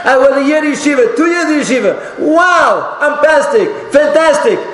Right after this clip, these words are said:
But what happens after you leave yeshiva? Did I take yeshiva with me?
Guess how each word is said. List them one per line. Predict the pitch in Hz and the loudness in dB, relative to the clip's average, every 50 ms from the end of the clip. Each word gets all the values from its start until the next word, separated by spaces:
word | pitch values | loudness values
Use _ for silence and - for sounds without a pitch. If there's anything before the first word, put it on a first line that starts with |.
| - - | -8 -2
But | - 247 269 254 | 0 2 2 4
what | 269 294 277 | 4 2 2
happens | 247 247 269 285 277 277 285 285 269 208 | 2 0 -2 -2 -2 -4 -4 -6 -6 -6
after | 277 277 277 285 302 311 311 311 311 302 294 277 | -4 -2 0 0 2 2 0 0 0 0 0 0
you | 269 254 | 0 -2
leave | 247 240 220 | -2 -2 -2
yeshiva? | 208 202 - - 196 170 139 135 117 104 - - - - - - | -4 -4 -4 -2 -2 0 0 0 -2 -2 -6 -10 -14 -12 -4 0
Did | 277 277 | 2 4
I | 269 254 - | 4 4 2
take | - 247 285 311 269 | 2 2 2 0 0
yeshiva | 269 269 247 - 269 277 285 285 262 | -2 -2 -2 0 0 0 0 0 0
with | 285 294 - - - 254 | 0 -2 -2 -4 -2 0
me? | 240 214 160 123 110 104 - - - | 0 0 0 -2 -6 -10 -12 -14 -18